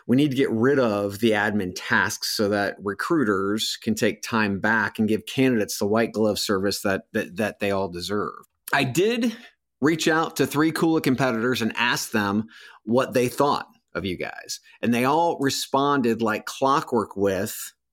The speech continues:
"Who are they? Can you send me a link to their site?" That's saying something, right? And we were talking about the social presence and whatnot. There's literally no market presence and awareness other than that really cool video that I talked about,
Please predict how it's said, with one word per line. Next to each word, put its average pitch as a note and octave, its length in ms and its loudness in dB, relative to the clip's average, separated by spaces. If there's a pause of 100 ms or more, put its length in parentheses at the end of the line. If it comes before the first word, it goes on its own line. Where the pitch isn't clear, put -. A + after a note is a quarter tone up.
(100)
"Who D#3+ 180 4
are C#3 160 2
they? B2 200 2
Can A#2+ 160 0
you A2+ 80 4
send A#2+ 220 2
me A#2+ 120 2
a A2+ 60 0
link G#2+ 260 -2
to A2 80 -2
their F2 120 -4
site?" - 540 -6
That's G3 260 0
saying E3 380 2
something, B2 500 0
right? C#3 420 2
And D3 160 4
we D3+ 80 6
were D3+ 120 2
talking F3 420 0
about D#3 240 2
the D3 100 2
social E3+ 480 2
presence B2+ 480 2
and B2+ 140 4
whatnot. A#2 480 0
There's D3+ 300 2
literally D3 640 2
no C3+ 240 4
market B2+ 520 0
presence B2+ 420 2
and A#2 80 4
awareness B2 440 2
other D3 220 2
than C#3 80 2
that C#3 160 2
really D#3 240 4
cool E3 220 2
video C#3 300 4
that A#2+ 120 2
I A2 80 2
talked A2 300 0
about, G2 260 0